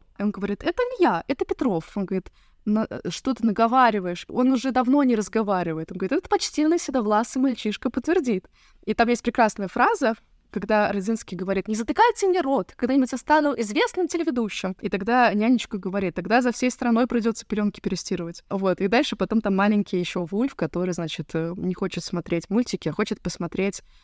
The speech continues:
«Волгу-Волгу» с неподражаемой Любовью Орловой, которая была любимой актрисой Сталина, добавляет Родзинский. Ну, в общем, это очень забавно, как этот городской фольклорный текст вторгается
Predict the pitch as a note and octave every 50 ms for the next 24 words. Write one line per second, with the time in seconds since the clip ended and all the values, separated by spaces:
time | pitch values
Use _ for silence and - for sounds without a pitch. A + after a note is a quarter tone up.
0 | _ _ _ - E3+ G3 A#3 A3 F#3+ - F#3+ D#3+ G3+ C#4 D#4+ C4+ - A3 - C#4+
1 | D4+ - C#4 B3 C4 B3 G#3+ G#3 A3+ A3+ G#3+ G3+ F#3+ F3+ F3 F3 F#3 E3+ F#3 A3+
2 | B3 B3+ G#3 G3 F3+ F3+ F3+ F#3 G3 G3+ F#3+ F#3 E3 E3+ D3 D#3+ - - _ _
3 | _ _ - - - - G3+ G#3+ G3+ E3+ F#3 F#3 F#3+ F#3+ F#3+ F#3 _ _ - G3
4 | G#3 F#3 C#4 F4 F#4 D4 A#3+ - - - B3 C4+ C#4 - - A#3 A3 G#3+ A3 -
5 | - - F#3+ G3 G3+ F#3 E3 D#3+ E3 D#3+ D#3+ - _ - - F3 E3 E3+ F3 F3+
6 | F3 F#3+ G3 F#3 - G3+ F3+ - - D#3 - - - - F#3 E3+ - - G3 A#3
7 | C4 - G3+ B3+ B3 - B3 G#3+ - A3 - A#3 B3 - - A#3+ G#3+ G#3 F3+ G#3
8 | B3 G4+ G4+ F4 C4 G3 - - G#3 - - G#3+ G3+ - G3+ - - - - G#3
9 | F#3 G#3+ G3+ G3+ - - - - A3+ A3+ A3 G#3 G3+ - G3+ - - - G#3 G3+
10 | G3 G3 F#3 - - - D#3+ - - _ - G3+ F#3+ F#3 F3 F#3+ G3 G#3+ A3+ A3+
11 | A3 - - - G#3 G3+ G3 G3 G3